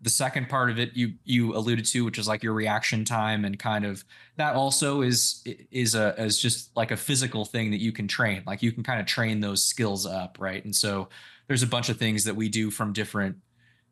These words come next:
drills, or you're working with a trainer, and, you know, we work in these facilities that have,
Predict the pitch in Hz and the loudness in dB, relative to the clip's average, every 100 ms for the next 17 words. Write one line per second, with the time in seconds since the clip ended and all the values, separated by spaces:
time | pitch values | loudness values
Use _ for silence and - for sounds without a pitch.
0 | 123 123 131 123 120 117 - - 104 101 | -2 2 4 4 2 2 0 0 0 2
1 | 104 110 113 107 104 - 113 107 104 104 | 2 0 0 0 0 0 0 2 0 0
2 | 98 98 98 117 104 98 107 - - 110 | -2 -4 -6 -4 -2 -4 -8 -16 -2 0
3 | 107 107 107 101 - 104 110 104 104 98 | 0 0 0 0 0 0 0 0 0 0
4 | 101 104 98 95 90 | 0 0 0 -2 -6